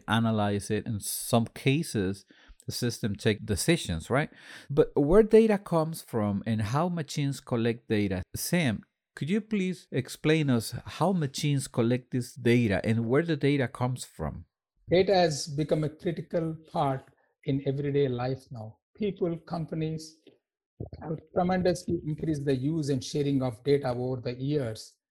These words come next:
Speaker 2: And from search engines, voice recognition systems, texting, social media, chatbots,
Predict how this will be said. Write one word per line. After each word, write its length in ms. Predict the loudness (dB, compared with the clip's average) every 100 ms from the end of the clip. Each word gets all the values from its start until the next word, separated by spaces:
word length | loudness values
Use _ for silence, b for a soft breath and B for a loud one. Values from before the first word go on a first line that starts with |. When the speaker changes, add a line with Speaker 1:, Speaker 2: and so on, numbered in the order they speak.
| _ -12
Speaker 2:
And 220 | -10 -10
from 160 | -12 -12
search 380 | 0 2 2 0
engines, 720 | 2 2 0 -2 -8 -20 -20 -14
voice 480 | -2 2 2 0
recognition 400 | -6 -4 -4 -4
systems, 720 | -6 -6 -8 -6 -8 -8 -14 _ _ _ _ _ -2
texting, 580 | 0 0 -2 -2 -2 -6 -12 _ _ _
social 480 | -12 -2 -2 0 0
media, 560 | 2 2 0 0 -2 -10 _ _ _ _ -8
chatbots, 840 | 0 2 2 0 -4 -4 -12 -20